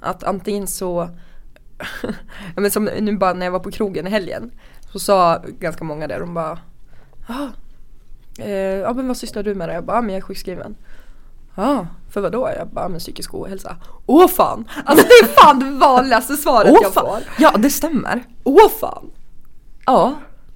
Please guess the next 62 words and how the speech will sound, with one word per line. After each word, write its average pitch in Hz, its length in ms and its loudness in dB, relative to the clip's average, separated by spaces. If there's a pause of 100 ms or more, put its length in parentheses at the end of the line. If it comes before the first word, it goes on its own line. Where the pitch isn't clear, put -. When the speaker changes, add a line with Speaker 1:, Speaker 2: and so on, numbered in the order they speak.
(120)
Speaker 2:
Jag 202 80 2
vet 233 140 0
inte 196 160 -6
om 185 80 0
det 185 60 0
har 185 60 0
att 180 40 0
göra 165 100 0
med 170 120 -2
vart 175 180 -6
vi 165 60 -4
bor, 156 360 -4
att 156 180 -4
det 156 80 -4
är 151 120 -4
så 151 140 -10
jävla 151 280 -4
Sundsvall 180 500 -2
och 185 60 -2
bara, 226 120 6
Speaker 1:
Det 370 200 12
Speaker 2:
"Åh 370 60 10
Speaker 1:
är 370 160 8
Speaker 2:
fan!" 190 340 -2
Speaker 1:
mycket 180 420 -6
möjligt. 185 400 0 (480)
Men 247 120 4
sen 311 220 4
så, 277 200 2
och 247 200 -2
sen 247 140 -4
så 285 60 -8
kommer 381 300 -2
det 294 60 -2
liksom, 262 440 -4 (220)
ibland 294 460 2
kommer 226 220 0
följdfrågor 214 580 -4
och 220 80 -4
sen 220 140 -6
ibland 320 300 -6
så 240 80 -8
blir 202 240 -2
det 185 80 -4
bara, 190 160 -4
det 208 80 -8
behöver 262 280 -4
inte 269 120 -6
bli 415 100 0
stel 196 280 -4
stämning, 214 460 -4
men 202 100 -6
det 214 60 -6
blir 269 220 -2
lite 190 320 -8
så 226 80 -10
här - 120 -4
bara, 95 240 -6 (400)
"Eh, 208 160 -6
nu 208 100 -6
har 208 120 -8
jag 185 200 -8